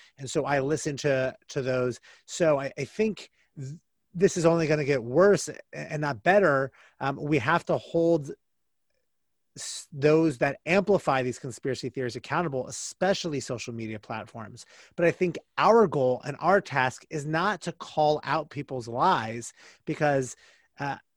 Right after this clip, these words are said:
I, I don't know if that gets anywhere, that, because again, they believe that their, um, fiction is actually truth. Our goal is to amplify our truths, to declare our truths more, uh, and spread those to the world, because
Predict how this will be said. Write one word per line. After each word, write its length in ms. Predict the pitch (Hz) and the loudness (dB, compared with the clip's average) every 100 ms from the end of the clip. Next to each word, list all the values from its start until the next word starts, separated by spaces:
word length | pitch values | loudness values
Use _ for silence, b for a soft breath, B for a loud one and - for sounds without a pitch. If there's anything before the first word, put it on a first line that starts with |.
| _ _ _ - | _ _ _ -10
I, 240 | 139 - - | -6 -6 -2
I 80 | 180 | -2
don't 180 | 190 175 | 0 0
know 120 | 180 | 0
if 60 | 180 | 0
that 180 | 143 | 0
gets 240 | 110 180 170 | 2 2 2
anywhere, 360 | 151 135 131 | 0 0 0
that, 220 | 131 151 127 | 0 -2 -4
because 340 | 131 143 131 | -2 -2 0
again, 460 | 127 175 160 135 113 | 2 4 4 0 -2
they 140 | 147 | 0
believe 480 | 160 160 151 165 147 | 2 2 4 2 2
that 180 | 143 - | 0 0
their, 460 | 143 143 135 135 b b b b b - | 2 4 4 2 b b b b b -8
um, 520 | 127 127 123 123 127 _ - | -6 -4 -6 -8 -12 _ -20
fiction 580 | - 214 - - 151 135 | 2 2 4 0 -2 -2
is 180 | 139 | -4
actually 380 | 135 127 - 127 | -4 -4 -6 -8
truth. 440 | - - 214 165 - - _ _ _ _ _ _ - - - | -6 2 4 4 0 -20 _ _ _ _ _ _ -20 -18 2
Our 220 | 160 180 | 4 4
goal 400 | 147 151 147 147 - | 2 -2 -2 -6 -10
is 200 | 143 - | -14 -10
to 240 | - 139 - - | -8 -8 -8 -10
amplify 560 | 165 170 156 151 143 | -8 -6 -4 0 0
our 240 | 139 135 131 | 0 -4 -6
truths, 300 | - 127 - | -8 -12 -10
to 100 | 123 | -12
declare 400 | 123 - 151 151 | -12 -4 0 0
our 120 | 143 | -2
truths 400 | - 143 120 - | -6 -10 -12 -12
more, 360 | 123 120 117 b b b - | -6 -6 -6 b b b -12
uh, 120 | 127 - | -12 -6
and 360 | 147 135 127 - | -2 -2 -4 -10
spread 320 | - 165 151 | -2 2 2
those 200 | 147 - | 0 -4
to 80 | 147 | -6
the 100 | 135 | -2
world, 300 | 139 135 123 | 0 -2 -4
because 320 | 127 139 | -4 -4